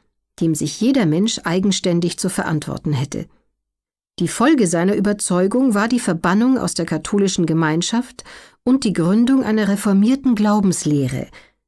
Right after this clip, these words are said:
des Protestantismus. Die Philosophie im eigentlichen Sinne lehnte Luther allerdings ab und akzeptierte sie nur als Mittel zum Zweck, um die gebildeten Bevölkerungsschichten für den neuen Glauben zu gewinnen.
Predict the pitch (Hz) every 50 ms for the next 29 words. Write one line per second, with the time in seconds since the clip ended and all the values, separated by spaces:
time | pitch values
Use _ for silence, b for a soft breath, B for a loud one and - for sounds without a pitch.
0 | _ - 208 196 - - - 208 196 208 196 - - 208 202 208 208 - 214 196
1 | - - - - - - - - - _ _ _ _ _ _ _ _ _ _ _
2 | _ _ _ _ _ _ _ _ _ _ _ _ _ _ _ _ _ _ _ _
3 | - - 208 196 - 247 226 233 208 190 196 190 - - 285 311 302 - - 160
4 | 165 165 - 175 226 240 214 180 - 156 147 - - 170 156 151 170 170 185 196
5 | 220 262 277 277 B B B B B - 190 202 247 285 285 294 254 190 165 190
6 | 190 - 254 247 - - 160 170 175 185 208 220 226 226 - - - 185 - -
7 | - - - _ _ _ _ _ _ _ - 151 139 - - - - - 185 160
8 | - - - 202 233 226 - 247 196 180 170 165 170 175 196 220 226 - 208 202
9 | - - 202 226 233 - 226 214 - - 208 208 208 - - - 233 226 226 -
10 | - - b b b b b b b - 175 160 151 151 151 151 147 - 196 247
11 | 269 262 208 - 160 151 151 151 - - 180 165 180 - 196 185 196 202 208 208
12 | - - - 208 208 - - - 226 226 226 - 175 151 147 151 156 160 165 180
13 | 185 196 190 185 151 143 143 143 - 147 - - - 143 143 151 143 147 131 -
14 | - - -